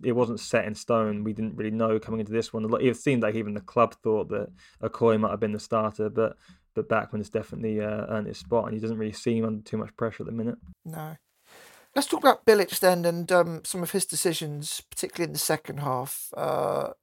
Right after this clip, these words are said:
Speaker 2: let's go for the subs first. He, he brought on Arouche, uh, for Seba and, uh, Martins for Davis around about the seventy minute mark, more or less the same,
Speaker 1: Hmm.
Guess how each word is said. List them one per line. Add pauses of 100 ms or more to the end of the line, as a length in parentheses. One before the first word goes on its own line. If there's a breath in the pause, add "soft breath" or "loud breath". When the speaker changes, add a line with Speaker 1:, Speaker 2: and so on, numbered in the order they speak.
Speaker 2:
let's
go
for
the
subs
first.
He, (480 loud breath)
he
brought
on
Arouche, (180)
uh,
for
Seba (360)
and,
uh,
Martins
for
Davis
around
about
the
seventy
minute
mark, (140)
more
or
less
the
same, (280)
Speaker 1:
Hmm.